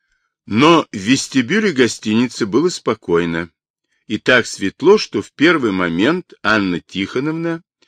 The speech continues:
с недоумением осмотрелась, туда ли попала. Ошибиться она не могла. На свету все представляется иным, чем в темноте.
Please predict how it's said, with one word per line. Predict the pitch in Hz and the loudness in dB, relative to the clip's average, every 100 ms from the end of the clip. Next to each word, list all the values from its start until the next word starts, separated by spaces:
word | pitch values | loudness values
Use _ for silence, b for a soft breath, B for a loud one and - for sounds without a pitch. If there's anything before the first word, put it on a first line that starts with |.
| _ | _
с | - - | -18 -4
недоумением | 196 85 101 92 98 135 156 156 | -2 0 0 2 2 2 0 -2
осмотрелась, | 147 - 127 - 95 90 87 - | -6 -6 -8 -2 0 0 -2 -8
туда | - 95 80 117 | -8 -6 -2 -2
ли | 147 | -2
попала. | - 139 - 80 73 73 _ _ _ _ _ _ _ _ _ _ _ _ - | -6 -10 -8 -8 -8 -12 _ _ _ _ _ _ _ _ _ _ _ _ 0
Ошибиться | 113 113 123 98 120 220 - - 190 185 - | 0 2 0 0 0 -2 -4 -2 0 0 -2
она | 107 104 117 | -2 0 0
не | 147 | 0
могла. | 139 131 90 76 82 78 - _ _ _ _ _ - | -2 -4 -6 -4 -4 -4 -10 _ _ _ _ _ -4
На | 110 | -2
свету | 123 135 127 208 | 0 0 0 -2
все | 202 - - 180 | -4 -2 2 4
представляется | - 156 - 147 139 151 151 - - 151 | 2 -6 -2 0 2 2 2 0 -4 -4
иным, | - 139 147 185 175 110 | -2 0 0 0 0 -2
чем | - 95 82 | -4 -4 -4
в | - | -6
темноте. | - 78 76 71 - 65 | -10 -6 -6 -8 -10 -12